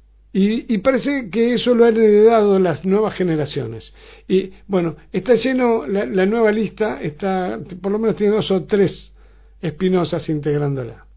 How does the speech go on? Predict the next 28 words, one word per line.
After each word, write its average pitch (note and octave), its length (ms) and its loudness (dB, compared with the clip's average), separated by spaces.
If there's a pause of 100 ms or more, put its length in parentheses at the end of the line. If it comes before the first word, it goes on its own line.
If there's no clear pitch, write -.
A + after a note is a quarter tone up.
(680)
Con F#3+ 200 6
una C4+ 200 8
violenta, F#3+ 520 8
que - 80 -18
saben, E3 420 4
saben G#3 300 4
que D#3 80 0
es C#3+ 80 2
violenta. D3 420 0
Todos B3+ 240 6
sabemos A3+ 380 4
que, G3+ 220 4 (260)
eh, F3+ 240 2
la F3+ 140 0
justicia F#3+ 440 0
dijo F#3+ 240 2
que F3+ 100 -4
es - 100 -6
una F3+ 120 0
mujer F3 260 -2
violenta G#3+ 360 2
y - 20 -4
que F#3+ 100 6
tiene G#3 240 4
que F3+ 120 2
pagar F#3+ 440 4
por F3+ 200 4
eso. - 360 -4